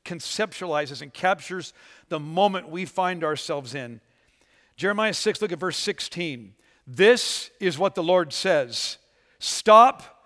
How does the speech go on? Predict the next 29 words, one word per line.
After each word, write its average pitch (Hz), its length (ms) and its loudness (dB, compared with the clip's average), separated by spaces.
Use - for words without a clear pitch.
at 175 160 0
the 170 80 -4
crossroads 151 1040 0
and 156 160 -6
look 160 160 -2
around.'" 147 380 -2
And 147 160 -10
let's 190 160 -4
stop 214 500 2
there 180 160 2
in 165 220 -6
the 156 60 -10
moment 170 300 -2
in 151 80 -10
this 139 120 -10
verse 175 260 -4
here 160 100 -8
and 147 100 -10
look 147 140 -10
around. 135 360 -6
See, - 260 -4
every 220 440 -2
time, 196 540 -6
uh, 170 100 -4
in 180 180 -4
your 180 120 -2
family, 170 600 -4
for 180 100 -4
you 185 340 -8